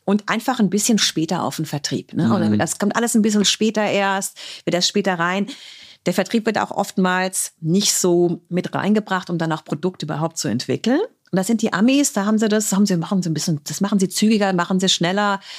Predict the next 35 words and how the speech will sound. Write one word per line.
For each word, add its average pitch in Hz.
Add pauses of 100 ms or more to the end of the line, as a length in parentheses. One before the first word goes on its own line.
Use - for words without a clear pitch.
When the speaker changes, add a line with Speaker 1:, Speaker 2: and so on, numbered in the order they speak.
(100)
Speaker 1:
Da 165
hat 208
der 202
Vertrieb 185
einen 170
höheren 170
Stellenwert. 220 (140)
Speaker 2:
Mhm. 107 (160)
Speaker 1:
Wird -
auch 175
oftmals 175
viel 185
mehr 165
gefragt, 156
was 165
hat 170
denn 156
der 147
Kunde 185
euch 156
jetzt 160
erzählt? 202 (100)
Äh, - (440)
ihr 165
wart 165
vor -
Ort. 214 (640)
Was 170
können 180
wir 180
denn 175
jetzt 175
hier 170
besser 196
machen? 202